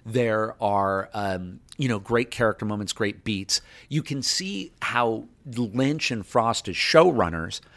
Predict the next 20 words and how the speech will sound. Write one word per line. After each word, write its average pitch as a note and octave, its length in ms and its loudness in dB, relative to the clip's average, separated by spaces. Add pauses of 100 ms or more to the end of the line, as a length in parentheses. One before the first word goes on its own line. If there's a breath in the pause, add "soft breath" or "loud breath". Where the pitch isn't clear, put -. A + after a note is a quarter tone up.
(200 loud breath)
have A2+ 180 0
established A2+ 600 4
a, F2+ 300 0
a F#2+ 80 -8
style, F2 680 0
essentially, F#2 600 -4
a - 80 -8
tone. F#2+ 640 -2
They're B2 200 0
using A#2 400 0
Angelo A2 440 0
Badalamenti's F#2+ 800 2
music, G2+ 560 2
almost D3+ 280 0
like F#2 120 -2
Godard G2+ 440 -2
used F2 240 -4
music F2+ 300 -8
in E2 100 -10
Contempt. E2+ 500 -4